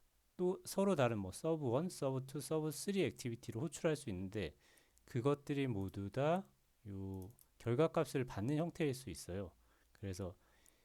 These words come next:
내가 호출한 위치가 어딘지 확인하기 위해서 요 리퀘스트 코드, 요청 코드를 사용하게 됩니다. 자, 일단은 요, 그렇게 알고 계시고 이렇게 요청하면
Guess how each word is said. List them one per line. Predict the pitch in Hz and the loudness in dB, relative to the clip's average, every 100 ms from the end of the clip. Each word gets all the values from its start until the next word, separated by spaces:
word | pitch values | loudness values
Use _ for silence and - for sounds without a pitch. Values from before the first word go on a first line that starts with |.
| _ _ - | _ _ -6
내가 | 117 113 131 | -2 2 4
호출한 | 131 135 185 - - 208 190 185 175 135 - _ _ _ | 4 0 -4 -4 -2 2 4 4 2 -4 -12 _ _ _
위치가 | 123 131 - 156 139 101 | -4 0 0 2 4 6
어딘지 | 107 127 151 117 | 4 4 0 0
확인하기 | 107 175 170 170 147 120 | 0 0 2 2 2 2
위해서 | 98 90 92 | 0 -2 -4
요 | 92 95 117 | -6 -6 -10
리퀘스트 | 123 - 139 131 - | -12 -4 -2 -2 -8
코드, | - 107 | -6 -4
요청 | 104 113 - 131 | -4 -4 -2 -4
코드를 | 131 98 90 | -4 -4 -6
사용하게 | - 143 120 82 | -4 -2 -2 -4
됩니다. | 76 - - _ _ _ _ _ - _ _ _ _ _ - | -10 -18 -20 _ _ _ _ _ -20 _ _ _ _ _ -14
자, | 110 | -10
일단은 | 110 - 120 107 143 196 - 107 | -8 -2 0 0 -2 -6 -12 -14
요, | 104 | -12
그렇게 | - 127 113 | -8 -2 0
알고 | 113 | 0
계시고 | 120 90 95 87 117 170 _ _ _ _ _ _ _ - _ _ - - - _ - | -4 -6 -8 -8 -8 -10 _ _ _ _ _ _ _ -20 _ _ -14 -14 -14 _ -2
이렇게 | 117 135 135 | 0 2 2
요청하면 | 110 - 120 117 160 123 | 0 0 0 2 2 2